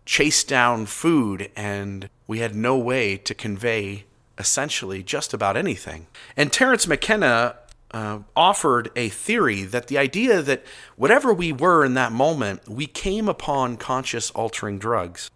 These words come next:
Use magic mushrooms for an example, but there are others out there such as ayahuasca, peyote, and others. And whatever we were, that we encountered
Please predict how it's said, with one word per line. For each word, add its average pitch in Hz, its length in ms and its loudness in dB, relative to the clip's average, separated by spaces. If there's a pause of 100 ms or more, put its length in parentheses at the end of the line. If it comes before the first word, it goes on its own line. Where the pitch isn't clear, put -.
(120)
Use 120 260 -2
magic 113 320 0
mushrooms 117 420 -2
for - 200 -4
an 104 60 -4
example, 127 500 -4
but 117 100 -4
there 131 120 2
are 120 60 2
others 147 340 0
out 131 280 0
there 101 260 -2
such - 280 -4
as 101 80 -4
ayahuasca, 101 920 -2 (380)
peyote, 98 720 -4 (340)
and 110 140 -2
others. 127 440 0 (400)
And 165 300 0
whatever 214 420 0
we 180 200 -2
were, 151 360 2
that 123 240 0
we 185 200 -2
encountered 151 880 -4